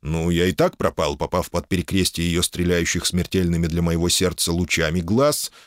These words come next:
но тут вообще. Потянув за эту ниточку, вытащил огромную рыбину, ранее ускользнувшую от моего внимания, как, ну, не знаю, просто видел тень,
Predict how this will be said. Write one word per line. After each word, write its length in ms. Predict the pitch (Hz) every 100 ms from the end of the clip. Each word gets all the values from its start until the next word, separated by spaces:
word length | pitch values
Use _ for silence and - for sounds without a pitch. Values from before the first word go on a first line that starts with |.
| _
но 140 | 151 180
тут 300 | - 196 156
вообще. 840 | 156 156 - 95 107 110 85 69 - _ - -
Потянув 420 | - 120 165 180 135
за 100 | 160
эту 200 | 156 160
ниточку, 720 | 185 202 180 - 135 127 -
вытащил 460 | 82 131 127 - 117
огромную 540 | 104 113 117 120 127
рыбину, 600 | 131 135 98 73 73 71 -
ранее 380 | - 95 92 90
ускользнувшую 800 | 87 - 87 85 117 127 - 95
от 100 | 85
моего 280 | 80 82 95
внимания, 680 | 82 98 101 82 76 76 -
как, 420 | 117 104 - - - - - - _ _ _
ну, 140 | 101 165
не 120 | 190
знаю, 380 | 113 110 82 80
просто 320 | 156 151 175
видел 340 | 160 185 202
тень, 460 | - 123 143 147